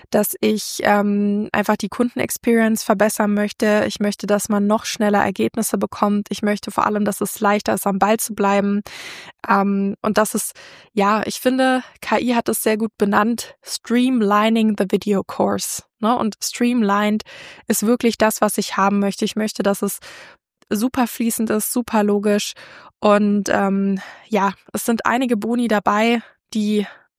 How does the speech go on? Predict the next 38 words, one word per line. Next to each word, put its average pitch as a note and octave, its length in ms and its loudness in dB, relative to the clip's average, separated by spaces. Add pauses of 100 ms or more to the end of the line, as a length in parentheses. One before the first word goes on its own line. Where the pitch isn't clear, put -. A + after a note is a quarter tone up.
(200)
vielleicht A3+ 420 2
auch A#3+ 80 -2
zu - 120 -6
dem A3 140 0
Zeitpunkt G#3+ 380 -2
gerne G#3+ 240 2
genutzt A3 360 -4
wurden, A3 220 0 (480)
aber G#3 220 0
die G#3+ 120 -2
für A#3 140 0
die G#3+ 100 -2
Kerntransformation G#3+ 1000 0
nicht A3 220 0
wichtig G#3+ 320 -2
sind G3+ 260 -4 (500)
und G#3 220 2
die A3 80 2
deshalb G3+ 340 2
wegfallen G3 480 0
werden. F#3+ 400 0 (720)
Und G#3 840 2
ja, A#3+ 220 0 (320)
das - 420 0 (160)
steht - 400 0
an C4 220 2 (260)
und G#3 140 0
da G#3+ 80 4
habe A3 120 2
ich A3 100 -2
jetzt - 160 -4
schon A3 120 0
mal G#3 140 2
die G3+ 100 -2
wichtigen G#3 340 0
Schritte G#3 300 -2
gemacht G3+ 480 0
und C4 320 -2